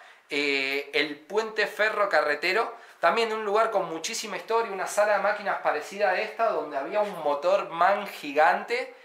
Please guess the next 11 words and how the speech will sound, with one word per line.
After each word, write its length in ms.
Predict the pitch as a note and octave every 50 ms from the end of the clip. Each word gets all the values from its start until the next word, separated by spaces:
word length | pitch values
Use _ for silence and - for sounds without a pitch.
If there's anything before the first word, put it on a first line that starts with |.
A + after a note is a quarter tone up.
| - _
que 140 | _ - C#3 D#3
era 120 | F3+ G3
el, 340 | F#3+ F#3 D#3+ D3+ C3+ C3 C3 -
el 240 | C3+ C3 C3 C3 B2+
que 140 | - C#3 C3
daba 600 | C3+ D#3 F3+ G3+ G3+ F3+ D#3 D3 C3 B2 - - - - - - - -
la 140 | C3 C3+
parte 220 | - E3 E3+ - G3+
de 60 | F#3+
la 80 | E3+ D#3
electricidad, 1040 | C#3+ C#3 - - C#3+ A#2+ A2 - - C3+ C#3+ D#3+ F3 F#3 F#3 F#3+ F#3 F3+ E3+ -